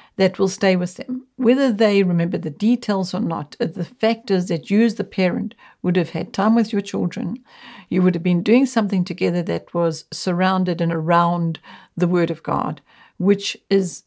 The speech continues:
the same yesterday, today, and forevermore, because we know that there is so much changing, and I think that's why the end of our last decade was ended so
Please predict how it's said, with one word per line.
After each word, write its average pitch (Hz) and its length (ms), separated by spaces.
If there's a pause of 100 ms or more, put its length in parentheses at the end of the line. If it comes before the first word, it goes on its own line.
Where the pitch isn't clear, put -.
(120)
the 190 100
same 247 380
yesterday, 208 580
today, 185 540
and 175 180
forevermore, 180 880 (360)
because 190 340
we 202 140
know 196 500
that 185 220
there - 140
is 185 180
so - 260
much 262 240
changing, 185 500
and 180 140
I 180 60
think 226 440 (540)
that's 240 340
why 190 500 (520)
the - 180
end 214 280
of 170 180 (160)
our 175 140
last 180 360
decade 170 640
was 170 400 (360)
ended 196 320
so 185 400